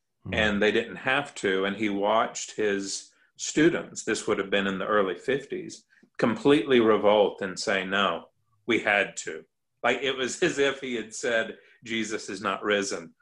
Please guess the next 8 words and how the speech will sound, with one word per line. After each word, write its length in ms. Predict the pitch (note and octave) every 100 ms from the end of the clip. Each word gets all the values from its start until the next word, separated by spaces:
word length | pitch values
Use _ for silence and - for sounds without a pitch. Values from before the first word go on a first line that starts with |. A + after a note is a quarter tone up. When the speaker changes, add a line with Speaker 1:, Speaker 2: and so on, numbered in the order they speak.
| -
Speaker 2:
or 80 | A2
something 480 | - G#2+ G2+ G2 F#2
to 120 | A2
these, 560 | F#2+ F#2+ F2+ F2 - _ _ _ -
um, 640 | G#2+ G2 F#2 F#2 A2+ - _ -
Catholic 400 | B2 A2 A#2 -
school 300 | - D3 C#3+
children. 520 | C3+ G2+ F#2 G2+ -